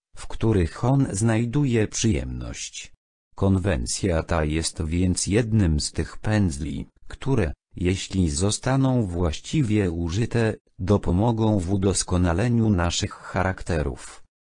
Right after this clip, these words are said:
A na czym polegać będzie sekret tego arcydzieła? Nie będzie to sprawa płótna, niedokończonego charakteru, ani farby, niezastosowanego Słowa Bożego,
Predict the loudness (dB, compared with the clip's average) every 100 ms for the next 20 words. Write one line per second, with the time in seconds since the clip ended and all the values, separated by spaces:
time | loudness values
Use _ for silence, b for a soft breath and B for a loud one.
0 | _ _ _ -2 0 0 0 2 2 2
1 | 2 0 2 0 -2 -2 0 0 2 0
2 | -2 -2 -4 -2 -4 -2 -4 0 0 0
3 | -2 -2 -4 -2 -2 -2 -4 -8 -10 _
4 | _ _ -2 0 2 2 2 0 -2 0
5 | -2 -2 -2 -2 -2 -4 -4 -2 -2 -2
6 | 0 0 -2 _ 0 4 4 4 -2 0
7 | 0 0 0 -2 0 0 0 -2 -2 -4
8 | -2 0 0 -2 -8 -6 -2 2 2 0
9 | 0 0 -2 -4 -4 -10 -8 2 4 4
10 | 2 0 0 -2 0 0 2 2 2 0
11 | 0 2 4 4 2 0 0 -2 0 0
12 | 2 0